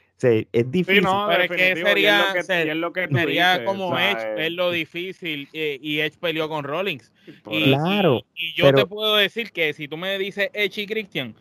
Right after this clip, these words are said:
Speaker 3: los dos están ahora en, en mejor condición para mí que cuando estaban luchando anteriormente,
Speaker 1: Oye,
Speaker 3: los
Speaker 1: yo estoy, yo estoy sorprendido que Christian aguante lo que ha aguantado en, en, en cuestión de estamina y eso, pero pues, yo,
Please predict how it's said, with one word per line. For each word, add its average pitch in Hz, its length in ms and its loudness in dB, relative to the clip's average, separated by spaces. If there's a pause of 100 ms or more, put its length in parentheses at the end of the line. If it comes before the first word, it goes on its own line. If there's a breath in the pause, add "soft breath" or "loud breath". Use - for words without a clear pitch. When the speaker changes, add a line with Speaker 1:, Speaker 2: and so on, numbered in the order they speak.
(300 soft breath)
Speaker 3:
los 143 360 2
dos 190 400 4
están 156 320 -6
ahora 214 340 0
en, 156 180 -6
en 156 220 -2
mejor 151 300 2
condición 226 400 -2
para 226 100 2
mí 240 120 -2
que 226 120 -2
cuando 170 220 0
estaban 170 320 0
luchando 202 360 2
anteriormente, 196 600 0
Speaker 1:
Oye, 147 160 8
Speaker 3:
los 107 80 2
Speaker 1:
yo 117 100 4
estoy, 156 260 0
yo 131 120 2
estoy 156 180 -4
sorprendido 151 960 0
que 107 220 0
Christian 127 720 0
aguante 110 800 2
lo 101 260 0
que 95 80 -4
ha 98 40 -2
aguantado 117 640 2
en, 104 180 0
en, 101 200 2
en 95 120 0
cuestión 98 360 -2
de 113 100 2
estamina 104 500 -2
y 87 60 0
eso, - 220 -6
pero 98 220 0
pues, 113 160 -12
yo, 123 380 4